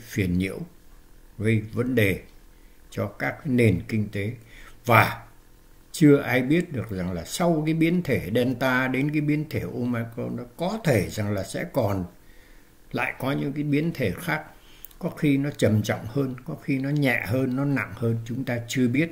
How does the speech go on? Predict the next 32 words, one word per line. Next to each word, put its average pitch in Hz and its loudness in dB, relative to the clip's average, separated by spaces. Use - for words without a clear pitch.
Nhưng 131 2
mà 110 6
nếu 151 8
mà 175 8
nó 123 4
đã 131 -4
xảy 90 -4
ra 117 -4
ra 117 -2
như 127 -6
vậy 95 -8
đấy, 110 -8
thì - -2
tôi 120 -4
cho 127 0
rằng 104 -2
là 95 -6
cái 175 -4
căn 175 6
bản 113 2
về 117 6
cái 147 0
đà 120 6
gia 120 0
tăng 120 -4
sản - -8
xuất - -4
của 90 -6
cái 139 -6
nền 123 6
kinh 110 2
tế 120 -4